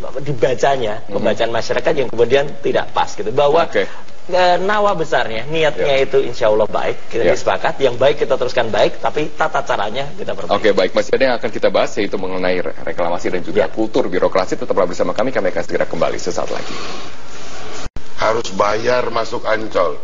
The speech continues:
Speaker 3: Nah, dengan adanya reklamasi ini, salah satu yang kita masukkan kemarin ke dalam perdanya adalah bagaimana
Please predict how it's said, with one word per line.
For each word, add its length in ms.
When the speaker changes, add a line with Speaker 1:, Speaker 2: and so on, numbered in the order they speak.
Speaker 3:
Nah, 80
dengan 320
adanya 320
reklamasi 640
ini, 160
salah 240
satu 480
yang 240
kita 240
masukkan 560
kemarin 320
ke 80
dalam 320
perdanya 640
adalah 240
bagaimana 640